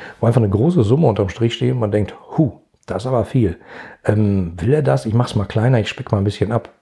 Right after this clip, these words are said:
Weiß ich nicht. Frag ihn, ob er das will, ob er dieses Leistungspaket haben will oder nicht. Hm. Kennst du das? Hast du sozusagen auch ein schlechtes Gewissen, wenn du für deine Leistung Geld nehmen willst? Ich beobachte das öfter bei kleineren Unternehmen,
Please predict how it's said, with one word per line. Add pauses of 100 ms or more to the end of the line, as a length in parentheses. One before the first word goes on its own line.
(200)
Weiß
ich
nicht. (120)
Frag
ihn,
ob
er
das
will,
ob
er
dieses
Leistungspaket
haben
will
oder
nicht. (680)
Hm. (920)
Kennst
du
das?
Hast
du (120)
sozusagen
auch
ein
schlechtes
Gewissen,
wenn
du
für
deine
Leistung
Geld
nehmen
willst? (460)
Ich
beobachte
das
öfter
bei
kleineren
Unternehmen,